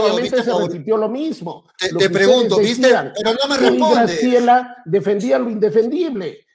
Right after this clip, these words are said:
Speaker 1: que los árbitros
Speaker 2: Ok.
Speaker 1: extrañamente no defienden a los, eh, eh, no se equivocan en favor de los equipos limeños.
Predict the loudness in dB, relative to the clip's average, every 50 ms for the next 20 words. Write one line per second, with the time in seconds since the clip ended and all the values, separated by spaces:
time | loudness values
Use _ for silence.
0 | _ -10 -8 -8 -8 -6 -4 -4 -2 -2 -2 -2 -2 -2 0 0 0 0 -2 -4
1 | -10 -10 -10 -8 -6 -4 -2 -2 -2 -2 -2 -2 -2 -2 0 -2 -2 0 2 0
2 | 0 0 -2 -4 -4 -4 -4 -4 -2 -2 -2 -4 -4 -4 -8 -8 -8 -10 -10 -12
3 | -12 -12 -12 -12 -14 -16 _ _ _ _ _ _ _ -12 -10 -8 -8 -6 -2 -2
4 | -2 0 0 -2 -2 -2 0 2 2 2 2 0 -2 -2 -2 -8 -8 -8 -8 -6
5 | -2 -2 0 0 0 0 0 -2 -4 -6 -6 -6 -8 -8 -6 -4 -4 -4 -4 -4
6 | -6 -6 -6 -6 -6 -8 -8 -10 -14 -20 _ _